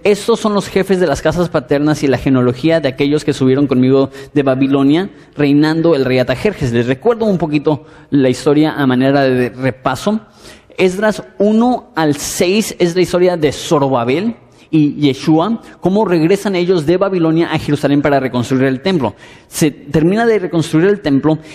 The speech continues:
y pasan sesenta años entre el capítulo seis y el capítulo siete, y a partir del capítulo siete narran cómo Esdras trae una vez más un remanente a Jerusalén de Babilonia. Y aquí nos va a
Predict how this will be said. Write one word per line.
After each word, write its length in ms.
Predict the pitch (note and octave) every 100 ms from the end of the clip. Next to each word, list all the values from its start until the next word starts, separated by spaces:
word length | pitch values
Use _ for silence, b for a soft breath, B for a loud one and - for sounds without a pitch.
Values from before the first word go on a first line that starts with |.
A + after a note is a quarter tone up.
| -
y 80 | E3
pasan 500 | E3 F#3+ F#3+ A3 G3
sesenta 720 | - D#3 - G3+ A3 A3+ F#3
años 420 | E3 D#3 E3 E3+
entre 200 | D3+ C3+
el 80 | C3
capítulo 340 | A#2+ C3+ F#3+
seis 320 | G3 D3+ D3
y 60 | C3+
el 60 | A#2+
capítulo 340 | A2+ C3 F3
siete, 520 | - - _ - F3+ B B B
y 60 | -
a 80 | F3+
partir 460 | D3+ C#3+ F3+ G#3
del 140 | G#3+ A3
capítulo 420 | F3 F3 F#3+ G#3+
siete 420 | G#3 E3 D#3 E3+
narran 680 | C3 D3+ D3 E3 F3+ G#3 F#3 -
cómo 460 | F#3 E3+ E3+ G#3 G#3 B -
Esdras 680 | G#3 G#3 G3 G3+ A3+ A#3 - - -
trae 360 | - E3 G3 G3
una 220 | E3+ F3+
vez 160 | G3 F3+
más 200 | E3 D#3+ F3+
un 160 | F3+
remanente 1080 | F#3 G#3 F#3+ E3+ E3+ E3+ D#3 G3+ A3+ - - -
a 380 | D#3+ F3 F#3+ F3
Jerusalén 640 | - D#3+ D#3+ D3+ B2 B2 A#2+
de 140 | C3
Babilonia. 540 | C3 C3+ D#3+ G3+ C3 - - - _ _ _ _
Y 120 | - C3
aquí 160 | B2
nos 180 | D3 B2
va 120 |
a 60 | A#2+